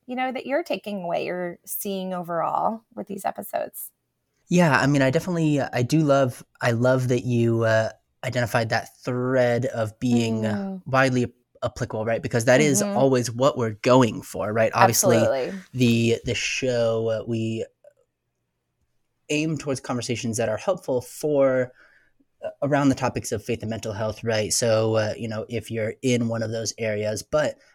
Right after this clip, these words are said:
Speaker 2: I, I do think we also always say, like, when we say faith leaders, that that doesn't mean occupationally exclusively, right? Like, if you
Speaker 1: Right.
Speaker 2: have conversations with your kids about faith, or if you lead small groups, or if you're just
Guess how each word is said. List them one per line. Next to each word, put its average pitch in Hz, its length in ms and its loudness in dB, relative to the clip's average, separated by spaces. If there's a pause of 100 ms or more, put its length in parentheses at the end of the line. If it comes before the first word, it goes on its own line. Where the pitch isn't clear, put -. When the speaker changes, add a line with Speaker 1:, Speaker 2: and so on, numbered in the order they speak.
Speaker 2:
I, 120 200 -2
I 127 40 0
do 127 120 6
think 123 180 0
we 123 100 2
also 113 300 0
always 113 360 -2
say, 113 260 0
like, 104 300 -4
when 120 160 -2
we 120 100 0
say 104 280 -2
faith - 480 -2
leaders, 107 600 -6
that 104 160 -8
that 110 200 -2
doesn't 110 300 -4
mean 110 460 -4 (120)
occupationally 117 1160 -4 (360)
exclusively, 107 540 -8
right? 110 200 -6
Like, - 260 -4 (200)
if - 160 -8
you 123 100 4
Speaker 1:
Right. 120 420 6
Speaker 2:
have 117 380 2
conversations 117 540 -2
with 117 120 -6
your 117 100 -4
kids 113 360 -6
about 110 260 -6
faith, 104 300 -8
or 110 80 -6
if - 100 -12
you 104 80 -8
lead 104 240 -6
small 113 300 -4
groups, 104 320 -6
or 113 240 -4
if - 120 -10
you're 110 100 -4
just 107 300 -4